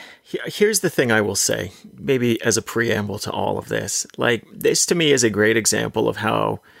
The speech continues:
even just two provinces over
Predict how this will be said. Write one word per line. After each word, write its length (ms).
even 520
just 280
two 140
provinces 600
over 440